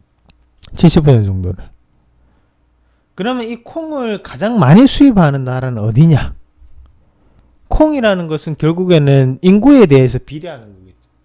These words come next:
그러면 가장 많이 수입을 하는 곳은 어디입니까? 인구에 비례를 하니까 중국이겠죠. 중국이나. 어. 그럼 결국에서는 이제 중국이 가장 많은 콩을 수입을 하는데,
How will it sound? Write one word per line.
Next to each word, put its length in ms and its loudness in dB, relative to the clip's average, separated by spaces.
그러면 280 -4
가장 380 -12
많이 680 -10
수입을 400 2
하는 180 6
곳은 260 2
어디입니까? 540 -2
인구에 340 4
비례를 340 2
하니까 300 -8
중국이겠죠. 720 -18
중국이나. 520 -2
어. 280 -20
그럼 180 4
결국에서는 720 -6
이제 220 -12
중국이 400 -10
가장 320 -8
많은 320 -8
콩을 320 -14
수입을 420 -12
하는데, 580 -18